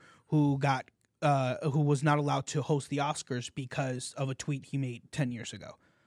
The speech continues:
Like, I, I, I, although I don't like cancel culture, I do think that there's a certain amount of responsibility,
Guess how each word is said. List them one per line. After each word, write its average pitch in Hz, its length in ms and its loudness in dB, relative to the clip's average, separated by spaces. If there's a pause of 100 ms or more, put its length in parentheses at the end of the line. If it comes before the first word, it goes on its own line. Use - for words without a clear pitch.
(260)
Like, 135 240 2
I, 143 260 0 (180)
I, 151 180 0
I, 165 400 2 (440)
although 170 340 4
I 160 120 4
don't 165 280 2
like 160 260 2
cancel 143 400 -2
culture, 135 400 -4
I 143 120 0
do 147 220 2
think 151 340 -2
that 135 140 -2
there's 139 260 0
a 147 60 0
certain - 280 -2
amount 131 240 2
of 123 100 -4
responsibility, 131 960 -4